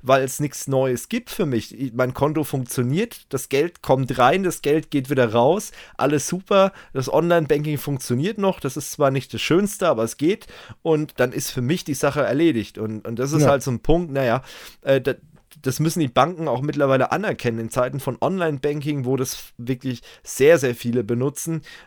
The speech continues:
Speaker 1: ähm, da ist es halt einfach nicht mehr wichtig, mit einem Bankberater zu sprechen. Das ist halt einfach so, vielleicht bei einem Kredit noch oder so, aber für sein ganz normales, wollte schon sagen, Daily Business, für sein ganz normales, äh,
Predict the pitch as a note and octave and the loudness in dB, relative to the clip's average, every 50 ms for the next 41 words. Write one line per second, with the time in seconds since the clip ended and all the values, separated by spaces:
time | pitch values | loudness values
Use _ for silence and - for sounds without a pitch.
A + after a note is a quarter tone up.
0 | _ - - C3 B2+ B2+ B2+ A#2+ - - - - - - - - - A#2 - C#3+ | _ -4 -2 0 0 0 0 -4 -8 -12 -14 -14 -12 -10 -10 -8 -6 -4 -2 0
1 | B2+ A#2+ - - G#2 A#2+ - B2 A2+ - B2+ B2+ - - C3+ B2 A2 A#2 D#3 - | 0 0 0 -2 -4 -2 -2 -2 -2 -2 -2 -2 -2 0 0 0 0 0 -2 -2
2 | - - G#3 C#3 B2+ A#2+ A#2+ - - A#2+ A2+ G2 - A2 C3 C3 - - A#2 G2+ | -4 -6 -6 -4 -2 -4 -4 -2 -4 -4 -4 -2 -4 -4 -4 -4 -4 -4 -2 0
3 | G#2+ G#2 G#2 G2+ G2+ G2 - - G2+ - - - F#2 F#2 - - G#2 G2+ G2+ G#2 | 0 0 0 0 -2 -4 -6 -8 -10 -10 -8 -6 -6 -6 -6 -6 -6 -6 -6 -6
4 | - - D3+ - C#3+ B2 A2+ E2+ G#2+ A2 A2+ A2 A2+ A2+ - D#3 C#3+ C#3+ C#3 - | -8 -8 -6 -2 -2 0 0 0 0 -2 -2 -2 -2 0 0 2 2 2 0 0
5 | D3+ C#3 C#3 C#3 - - C#3+ A#2 D#3+ E3 - - D3+ C#3+ C3+ - A#2+ B2+ C3 B2+ | -2 -2 -2 -4 -4 -4 -4 -2 -2 -4 -4 -4 -4 -4 -2 -2 -2 0 2 2
6 | A#2+ A#2+ C3 B2+ - - - - - - - A2+ A2+ B2 A#2 - B2 A#2 - B2 | 2 0 -2 -2 -4 -8 -16 -20 -20 -16 -12 -8 -6 -6 -4 -4 -4 -2 -2 -2
7 | A#2 A2+ G2+ A2+ B2+ D#3+ D3 - D#3 C3+ A#2+ A#2+ B2 B2+ C3 B2+ A#2 - - - | -2 0 0 -2 -2 -2 -2 -4 -4 -2 0 0 2 2 0 0 -2 -6 -10 -16
8 | - - - - - _ _ _ _ _ - A2 - - G#2+ - G#2+ F#2+ G2+ G2+ | -20 -20 -20 -20 -20 _ _ _ _ _ -8 -6 -6 -4 -4 -2 -2 -2 -2 -2
9 | - - G#2+ B2 C#3 C#3+ C3+ A#2 - C#3 C#3 - C#3+ C#3 - - C#3 B2 C#3+ B2+ | -2 0 0 2 2 2 2 0 0 0 -2 -2 -2 -6 -4 -4 -2 0 0 0
10 | B2+ B2+ C#3+ D#3 D3 D3 D3 C3+ C3+ C3 C#3 C#3+ C#3 C3 B2 - - G2 G2 B2 | 0 0 -2 -2 -2 -2 0 0 2 2 2 2 0 0 -4 -6 -8 -6 -4 -4
11 | B2 | -4